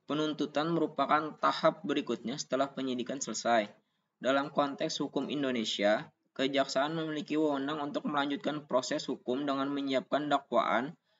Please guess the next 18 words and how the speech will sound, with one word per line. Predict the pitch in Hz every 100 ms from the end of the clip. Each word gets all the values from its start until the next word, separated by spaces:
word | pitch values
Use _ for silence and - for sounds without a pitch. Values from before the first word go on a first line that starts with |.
| _ -
berdasarkan | 139 131 - 135 143 151 147
berkas | 143 - -
perkara | 269 - 120 127 143
yang | 151
diberikan | 139 135 127 123 - 117
oleh | 139 147 147
penyidik. | 123 117 110 120 117 - _ _ _ _ _
Dalam | 127 147 160
kasus | 165 156 147
narkotika, | 135 127 123 120 101 107 113 143 - _ _ -
penuntut | 143 147 147 156
umum | - 139 139 160
menilai | 156 143 139 143
bukti | 139 - - 156
yang | 151
dikumpulkan | 151 135 135 117 127 156
selama | 131 135 135 127
penyidikan | 131 123 113 110 113 120